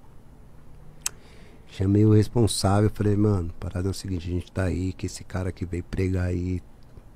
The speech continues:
é um charlatão e tal, pá, pum, pum, pum."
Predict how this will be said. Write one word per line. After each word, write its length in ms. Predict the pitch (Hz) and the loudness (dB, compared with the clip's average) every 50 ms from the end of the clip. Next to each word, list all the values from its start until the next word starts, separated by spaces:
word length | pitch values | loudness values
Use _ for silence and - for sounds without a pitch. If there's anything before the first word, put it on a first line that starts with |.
| - - - - - - - | -20 -20 -20 -20 -20 -12 -8
é 60 | - | -6
um 120 | - 85 | -6 -6
charlatão 1000 | 85 - - 90 87 87 90 98 110 - - - 95 95 95 98 98 92 92 87 | -6 -6 -4 -2 -2 0 0 0 0 -2 0 0 2 4 6 6 6 6 4 4
e 40 | 82 | 0
tal, 460 | - - - 82 80 85 87 87 85 - - | -2 -6 -6 -2 0 0 2 0 0 -2 -6
pá, 300 | - - 80 82 80 78 - - | -8 -6 -6 -6 -6 -8 -8 -6
pum, 320 | - 82 82 82 87 87 | -2 0 2 2 2 0
pum, 360 | 78 - - 73 76 73 82 82 - | -2 -2 -4 -4 -4 -4 -6 -8 -8
pum." 320 | - 80 85 87 92 92 | -8 -6 -4 -2 -2 -4